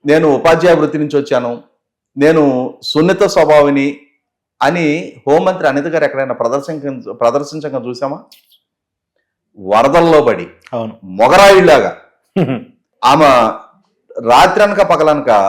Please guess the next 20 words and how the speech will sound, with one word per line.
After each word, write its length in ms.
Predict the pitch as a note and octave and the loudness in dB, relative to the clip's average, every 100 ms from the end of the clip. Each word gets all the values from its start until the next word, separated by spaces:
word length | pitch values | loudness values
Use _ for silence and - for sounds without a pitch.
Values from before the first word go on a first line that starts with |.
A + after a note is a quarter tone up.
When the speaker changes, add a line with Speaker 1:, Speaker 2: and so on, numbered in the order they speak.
| G2+ - | -4 -6
Speaker 1:
ఆమె 160 | B2 A#2+ | -6 -6
తిరిగిన 360 | - C#3+ D#3+ | -6 -4 -2
తీరు, 400 | C#3 - C3 G#2+ E2 _ _ _ _ | -4 -4 -8 -8 -12 _ _ _ _
ట్రాక్టర్లెక్కి 880 | A#2+ C#3+ D3+ D#3+ D3 C3 - A2 F2 | 0 2 2 0 0 -2 -6 -10 -4
జేసీబీల 520 | B2 E3 F#3 D#3 D3+ | 0 0 0 -2 -2
మీద 220 | C3 A#2 F2+ D#2+ _ _ _ _ _ _ _ _ A#2 | -2 -4 -4 -6 _ _ _ _ _ _ _ _ 0
ఆమె 180 | B2+ | 2
ప్రయాణిస్తా, 840 | B2 C3 C#3+ F3 E3+ - G#2 F#2 - - _ _ _ _ _ _ A2+ | 2 2 4 2 0 -2 -2 -2 -6 -16 _ _ _ _ _ _ -4
అక్కడ 280 | C#3+ C3+ | -2 -2
ప్రజలని 680 | C#3 C3 E3 F3+ D#3+ C3 G2 - _ _ _ _ _ - | 0 0 0 0 -2 -4 -6 -14 _ _ _ _ _ -4
కష్ట 220 | C3+ - | -2 0
సుఖాలని 580 | F#3 F#3+ F3+ E3+ D#3 C3 | -2 0 0 2 0 0
వాకప్ 420 | A2+ C3 E3 D3 | 2 2 0 2
చేస్తా, 500 | C3+ A2+ - F2+ - - _ - | 2 0 -2 -4 -6 -16 _ -12
మీకు 380 | B2+ C#3+ E3+ E3+ | -4 -2 -2 -4
మేము 280 | D3 C#3 C3+ | -2 -2 -2
ఉన్నాము 360 | E3+ G3 G3 | 2 2 2
అనే 160 | F#3 E3 | 2 0
భరోసా 420 | A2 B2+ E3 F3+ | 2 2 2 0
కల్పిస్తా. 680 | D3+ C3+ A#2 - F2 E2 | -4 -4 -8 -8 -8 -8